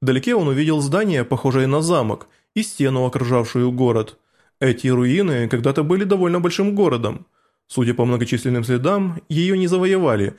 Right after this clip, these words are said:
а по какой-то причине бросили. Находясь в нескольких сотнях метров над городом, он не мог точно сказать, что находится внутри города. Между тем, Мамонга не мог не вспомнить заброшенный подземный город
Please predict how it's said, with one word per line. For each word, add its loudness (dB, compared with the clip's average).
а 2
по -2
какой-то -2
причине -2
бросили. -2
Находясь 0
в -6
нескольких -6
сотнях -4
метров 0
над -2
городом, 0
он 0
не 2
мог 0
точно -2
сказать, -2
что -4
находится 0
внутри 0
города. 0
Между 2
тем, -2
Мамонга 0
не 2
мог -2
не 0
вспомнить -2
заброшенный 0
подземный 0
город 0